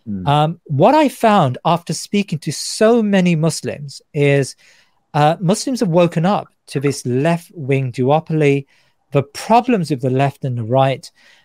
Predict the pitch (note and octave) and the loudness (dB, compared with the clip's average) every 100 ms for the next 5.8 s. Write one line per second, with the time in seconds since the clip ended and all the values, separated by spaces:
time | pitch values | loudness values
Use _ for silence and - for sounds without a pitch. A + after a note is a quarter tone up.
0 | _ - D#3 F#3+ A3 G3 F#3 G3+ F#3 D#3 | _ -2 0 2 2 2 2 2 0 2
1 | D#3+ F3+ F#3+ D#3+ A2+ G#2+ - - _ _ | 2 2 0 -4 -6 -8 -14 -20 _ _
2 | C3+ C#3 C#3 D#3 E3 - F3 D#4+ E4+ G3+ | -2 2 2 -2 -4 -4 2 4 4 4
3 | D3 C#3 D3 C3+ B2 B2+ A#2+ A2 B2 E3+ | 2 2 0 -2 -4 -4 -4 -6 -6 0
4 | F#3+ F#3 _ - - _ _ - F#3+ D#4+ | 2 2 _ -20 -20 _ _ 0 2 2
5 | - A3 - D#3+ E3+ F#3+ F3+ E3 | 2 2 2 -2 0 0 0 -2